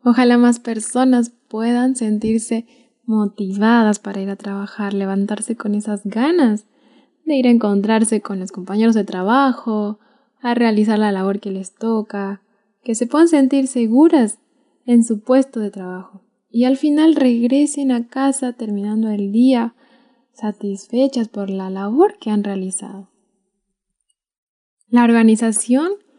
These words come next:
Encuentra tu porqué trabaja duro para que muchas más personas en el mundo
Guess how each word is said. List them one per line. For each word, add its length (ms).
Encuentra 800
tu 100
porqué 420
trabaja 760
duro 540
para 240
que 400
muchas 560
más 180
personas 720
en 200
el 180
mundo 580